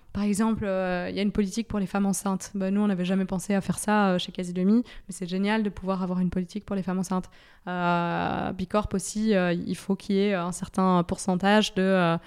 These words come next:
de, euh, femmes, euh, dans le board, tu vois, pareil, c'est pas quelque chose auquel tu penses et tout, mais donc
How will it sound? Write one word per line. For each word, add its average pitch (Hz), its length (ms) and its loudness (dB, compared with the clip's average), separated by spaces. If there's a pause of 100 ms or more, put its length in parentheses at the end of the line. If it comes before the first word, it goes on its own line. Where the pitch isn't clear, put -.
(340)
de, 185 140 -4
euh, 160 840 -2 (380)
femmes, 208 400 6 (100)
euh, 170 200 2
dans 190 160 4
le 190 40 4
board, 196 320 6
tu - 140 -10
vois, 170 140 0
pareil, 208 440 -2
c'est 180 120 -16
pas 180 100 0
quelque 170 100 -2
chose 180 160 4
auquel 180 200 0
tu 185 120 -8
penses 202 300 0
et 185 40 -6
tout, 226 160 -2
mais 208 120 2
donc 180 160 -2